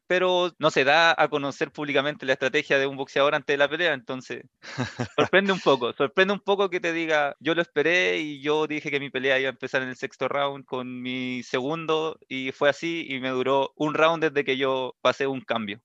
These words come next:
Speaker 2: Sí.
Speaker 1: Eso es lo único que tengo que
Speaker 2: Yo,
Speaker 1: decir.
Speaker 2: yo creo que estoy contento de no haber acertado, porque la verdad que yo
Speaker 1: Ujú.
Speaker 2: pe-, pe-, esperaba que entre el tercer y cuarto round ganase por nocaut o por desgaste de materia Canelo. Eh, sin embargo, la pelea que dio Sanders fue genial.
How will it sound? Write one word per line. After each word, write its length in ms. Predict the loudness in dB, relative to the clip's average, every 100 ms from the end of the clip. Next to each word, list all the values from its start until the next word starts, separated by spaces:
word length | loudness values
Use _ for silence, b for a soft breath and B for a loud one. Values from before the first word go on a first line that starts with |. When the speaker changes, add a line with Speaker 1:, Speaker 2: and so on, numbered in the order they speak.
| _
Speaker 2:
Sí. 220 | -4 -2 -2
Speaker 1:
Eso 180 | -2 0
es 60 |
lo 120 | 2 4
único 280 | 6 8 8
que 80 | 6
tengo 240 | 6 4
que 80 | 2
Speaker 2:
Yo, 40 |
Speaker 1:
decir. 220 | 0 -4 -6
Speaker 2:
yo 160 | -2 0
creo 440 | 2 4 4 0 -4
que 220 | -4 -4 -6
estoy 260 | -16 -10 -12 _ _
contento 480 | -12 -6 -6 0 4
de 80 | 4
no 80 | 6
haber 140 | 4
acertado, 580 | 4 -2 0 0 0 -6 _
porque 300 | -12 -6 -2
la 80 |
verdad 240 | 0 0 -2
que 100 | -2
yo 100 | -6
Speaker 1:
Ujú. 60 | -4
Speaker 2:
pe-, 140 | -8
pe-, 240 | -4 -6 -6
esperaba 520 | -6 -2 4 6 6
que 200 | 2 -4
entre 320 | -4 -6 -6
el 160 | -6 -8
tercer 400 | -8 -6 -2 -2
y 40 | 0
cuarto 280 | -4 -2 -2
round 300 | -2 -2 -4
ganase 580 | -4 -4 -6 -6 -6 -8
por 140 | -8
nocaut 460 | -8 -2 0 0 -2
o 140 | -12
por 380 | -4 0 2 0
desgaste 360 | 0 -2 -2 -2
de 40 |
materia 560 | 0 0 0 2 0 -2
Canelo. 400 | -4 -2 -2 -4 _ B B B B _
Eh, 400 | -6 -4 -2 -2
sin 180 | -4 -2
embargo, 240 | 0 2
la 140 | 0 0
pelea 300 | 0 0 0
que 120 | -4
dio 800 | -4 -2 0 0 0 -2 -6 -12
Sanders 420 | -6 -2 -2 -4
fue 100 | -8 -12
genial. 380 | -10 -8 -8